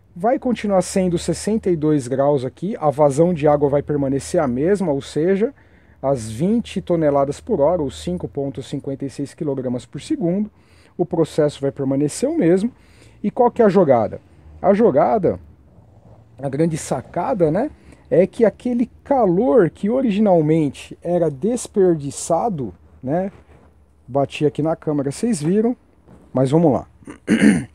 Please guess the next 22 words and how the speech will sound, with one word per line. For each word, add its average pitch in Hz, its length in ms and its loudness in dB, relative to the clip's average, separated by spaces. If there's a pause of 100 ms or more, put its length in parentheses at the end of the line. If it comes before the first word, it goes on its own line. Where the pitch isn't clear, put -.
(160)
Inicialmente 202 640 2
o - 20 -10
projeto 220 400 2
tava 294 220 -2
assim, 151 340 0
né? 180 180 -2 (540)
Então 202 400 2
a 202 400 2
água 147 400 4 (540)
que 180 200 0
era 180 220 4
rejeitada 180 1400 0 (540)
do 160 160 -4
processo 160 840 -2
de 135 360 -4
hidratação 202 1000 -2 (640)
era 233 320 -2
totalmente 262 500 -2
descartada 226 800 0
sem 247 180 -2
nenhum 240 280 2
aproveita-, 254 480 -2